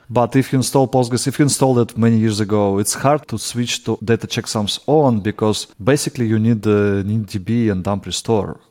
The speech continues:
or you need to do some, play some tricks, and we can discuss it with some extension. But it's not easy if you have a big database under load and the maintenance window is not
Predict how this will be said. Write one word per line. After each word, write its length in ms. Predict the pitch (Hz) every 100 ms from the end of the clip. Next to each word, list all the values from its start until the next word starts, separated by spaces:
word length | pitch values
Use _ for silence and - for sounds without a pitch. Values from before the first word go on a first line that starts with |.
| -
or 300 | 117 135 123
you 100 | 110
need 180 | 120
to 80 | 120
do 140 | 110 113
some, 180 | 110
play 200 | 98 120
some 240 | 110 110 98
tricks, 340 | 113 117 -
and 300 | 101 98 95
we 60 | 110
can 240 | 113 110
discuss 420 | 92 - 113 107 98
it 160 | - -
with 240 | 92 92
some 320 | - 95 90 - - - - -
extension. 560 | - 143 160 - 113 - - - - -
But 380 | 104 117 113 120
it's 240 | 110 -
not 320 | 143 139 -
easy 480 | 85 123 131 104 98 -
if 200 | 110 -
you 40 | 110
have 280 | 117 98
a 80 | 104
big 300 | 92 117 107 -
database 600 | 104 110 104 95 101 -
under 240 | 101 101
load 340 | 104 123 110 98
and 200 | 95 95
the 240 | 92 92
maintenance 560 | 98 104 95 95 92 101
window 420 | 98 90 92 92
is 320 | 90 90 - 92
not 400 | 95 90 -